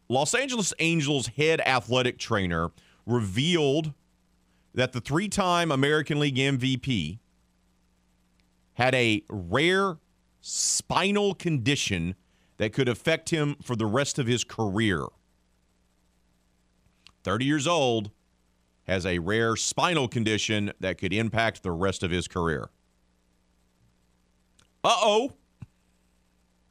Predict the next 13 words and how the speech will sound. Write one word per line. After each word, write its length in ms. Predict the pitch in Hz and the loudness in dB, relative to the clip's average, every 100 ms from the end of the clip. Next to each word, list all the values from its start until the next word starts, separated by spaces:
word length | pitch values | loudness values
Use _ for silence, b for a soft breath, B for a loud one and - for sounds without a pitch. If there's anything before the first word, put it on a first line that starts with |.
| _ b b b b | _ b b b b
By 120 | - 127 | -2 2
the 40 | |
way, 120 | 120 | 4
Mike 240 | 113 123 101 | 4 2 2
Trout 280 | 127 117 104 | 2 2 2
is 120 | 85 | -2
the 160 | 90 | -4
second 320 | 82 127 117 101 | -2 -4 -4 -2
highest 300 | 107 98 - | -2 -4 -4
paid 320 | 101 95 80 | -2 -2 -4
player 320 | 104 90 82 | -4 -2 -2
in 100 | 73 | -4
baseball. 460 | 78 73 - - | -6 -8 -12 -18